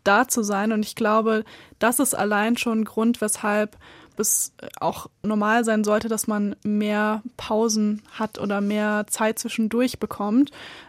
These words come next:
um auch so Ruhephasen zu haben. Also die Art der Arbeit hat sich einfach so sehr geändert,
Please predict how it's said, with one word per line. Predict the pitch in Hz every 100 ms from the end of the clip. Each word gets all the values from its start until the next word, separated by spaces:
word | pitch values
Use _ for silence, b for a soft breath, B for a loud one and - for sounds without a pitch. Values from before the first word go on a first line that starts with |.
| -
um | - 226
auch | 220
so | - 233
Ruhephasen | 214 277 240 208 185 226
zu | 196 208
haben. | 208 202 208 220 B B B -
Also | 208 214
die | 208
Art | - 226 247
der | 233
Arbeit | 202 220 220
hat | 226
sich | - -
einfach | 196 214 220
so | - 226 220
sehr | 214 214 214
geändert, | - 214 226 226 233